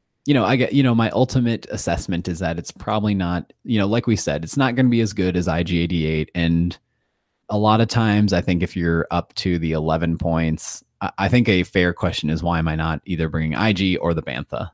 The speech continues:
which are just right in that window? And even though they offer very different styles of play, right, they, they're probably just a little bit more efficient in their own ways.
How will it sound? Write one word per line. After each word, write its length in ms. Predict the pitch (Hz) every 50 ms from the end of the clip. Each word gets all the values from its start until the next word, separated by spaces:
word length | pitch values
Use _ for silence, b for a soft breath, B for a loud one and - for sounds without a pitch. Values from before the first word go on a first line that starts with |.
| _ _ _ _
which 180 | - 95 90 -
are 180 | 87 82 82
just 200 | 82 80 85 -
right 280 | - 85 87 90 90 -
in 200 | - 85 82 78
that 220 | 78 76 73 -
window? 520 | - 78 76 78 76 76 73 73 78 - - _ _ _ _ _ _ _ _ _ _ _ _ -
And 180 | 95 95 92
even 200 | 95 101 110 120
though 100 | 113 110
they 80 | 107 104
offer 220 | 98 95 - - 95
very 220 | 90 90 87 85
different 500 | 78 76 - 92 - - 87 85 71 -
styles 380 | - - - 78 76 78 78 82
of 120 | 73 -
play, 260 | - 82 78 76 78
right, 280 | 78 78 76 76 - _
they, 220 | 82 80 80 - - _
they're 160 | - 98 95
probably 240 | 95 - 156 151 151
just 240 | 127 110 104 - - - - _ _ _ _ _ _ _ _ _ _ _ _ _ _ _ -
a 80 | 98
little 200 | 101 113 123 131
bit 120 | 131 139 120
more 220 | 131 127 123 120
efficient 420 | 120 - - 120 - - 123 117
in 80 | 120 107
their 140 | 101 98 90
own 240 | 92 98 104 104 101
ways. 400 | 104 101 101 107 120 127 -